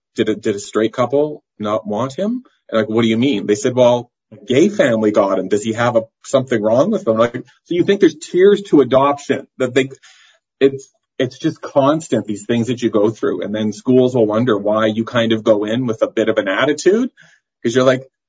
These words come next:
you know, like, I'm, I'm fifty-three years old. Like, I've dealt with this for fifty-three years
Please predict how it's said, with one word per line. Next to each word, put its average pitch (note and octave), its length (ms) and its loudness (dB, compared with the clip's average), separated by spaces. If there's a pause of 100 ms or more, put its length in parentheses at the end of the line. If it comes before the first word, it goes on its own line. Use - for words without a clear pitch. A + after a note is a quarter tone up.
(500)
you A#2+ 160 -2
know, C3 160 4
like, A#2 340 -2
I'm, B2 180 -2
I'm A2+ 180 -2
fifty-three C#3 640 -2
years G#2+ 280 2
old. G2+ 400 -2 (100)
Like, A#2 220 -4
I've A2+ 240 0 (420)
dealt B2 380 4
with C3+ 160 2
this B2 200 0
for G2+ 120 0
fifty-three C3 720 2
years A2+ 640 2